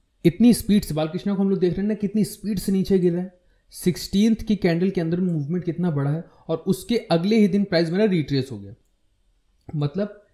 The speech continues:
सिक्सटीन्थ की कैंडल को, सिक्सटीन्थ of February की कैंडल का लो ब्रेक करने की कोशिश की गई, but प्राइस मेरा अपसाइड की तरफ चला गया। अब एटीन्थ of February को प्राइस ने क्लोजिंग की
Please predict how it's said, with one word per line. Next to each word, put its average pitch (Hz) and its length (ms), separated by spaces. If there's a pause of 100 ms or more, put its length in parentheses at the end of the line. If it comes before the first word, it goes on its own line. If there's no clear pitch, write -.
सिक्सटीन्थ 226 800
की 233 160
कैंडल 165 480
को, 156 260
सिक्सटीन्थ 175 460
of 185 100
February 151 380
की 190 100
कैंडल 160 360
का 180 120
लो 151 340
ब्रेक 180 320
करने 170 220
की 185 100
कोशिश 156 360
की 170 300
गई, 214 180
but - 360
प्राइस 147 440
मेरा 151 220 (380)
अपसाइड 127 340
की 101 80
तरफ - 140
चला - 200
गया। - 160 (560)
अब - 200 (220)
एटीन्थ 220 360
of 247 120
February 185 400
को 226 120
प्राइस 170 480
ने 214 140
क्लोजिंग - 840
की 247 140